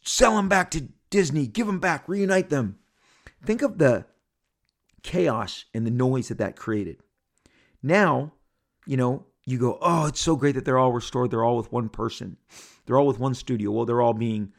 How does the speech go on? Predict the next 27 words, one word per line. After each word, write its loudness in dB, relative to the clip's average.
the -8
X-Men -4
and -2
the -6
Fantastic -6
Four -2
catalogs. -6
Again, -6
Sony 0
is -10
having 0
some -6
exciting -2
stuff -6
going, -6
going -6
on, -8
that, -8
that -4
they're -4
finding -2
their -2
voice. -4
It, -8
it -8
feels -2
like, -4